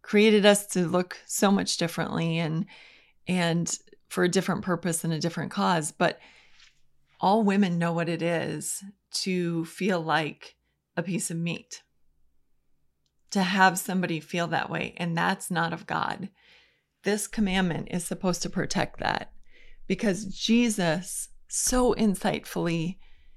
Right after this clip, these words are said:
said to all of us, you know, it's not just about the act of adultery.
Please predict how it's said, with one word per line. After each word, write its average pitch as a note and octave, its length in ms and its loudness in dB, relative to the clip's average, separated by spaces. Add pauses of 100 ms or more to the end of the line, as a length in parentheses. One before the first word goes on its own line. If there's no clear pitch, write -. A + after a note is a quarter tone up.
(640)
said F#3+ 680 0 (580)
to G3+ 140 -2
all A3 300 6
of G#3 140 2
us, G3+ 580 0 (1700)
you G#3 120 -2
know, G#3 160 0
it's G3 160 -6
not G3 260 -2
just F#3+ 240 -6
about F3 300 -6
the D#3+ 100 -4
act E3 300 -6
of D#3+ 80 -8
adultery. E3 720 -8